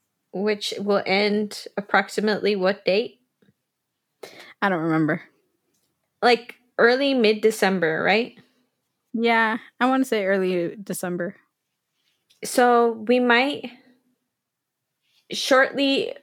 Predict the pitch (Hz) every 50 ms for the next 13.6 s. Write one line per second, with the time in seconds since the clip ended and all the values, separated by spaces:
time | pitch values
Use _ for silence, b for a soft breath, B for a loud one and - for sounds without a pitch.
0 | _ - 214 240 233 233 - 247 226 226 220 226 226 214 - - 202 196 202 202
1 | - 202 208 196 196 190 196 - - - - - - 196 190 196 196 208 208 220
2 | 233 254 262 - - - 202 190 202 - 190 196 - 208 226 - - 247 254 269
3 | 277 269 - - 240 240 247 247 240 240 240 240 233 226 233 226 226 220 214 214
4 | - - 214 214 - 208 208 208 208 208 196 196 190 190 190 - - - - -
5 | 220 220 214 208 202 208 202 202 202 - - - 190 185 190 - - - - -
6 | 208 - - - - - - 226 214 208 208 208 208 208 - 247 240 - 240 220
7 | - 214 233 226 233 226 226 196 202 196 - 165 160 175 180 - _ _ - -
8 | - _ _ _ _ _ _ _ _ - - - - - - - 220 202 226 -
9 | - 180 190 190 190 190 185 185 170 170 - 170 165 170 190 - - _ _ _
10 | _ _ _ _ _ _ _ - - 208 180 185 185 175 180 - 180 175 - -
11 | 151 - - 170 175 180 - - 190 - - - 175 190 - _ _ _ _ _
12 | _ _ _ _ _ _ _ _ _ _ _ _ _ _ _ _ _ _ _ _
13 | _ _ _ _ - - 196 185 170 190 233 -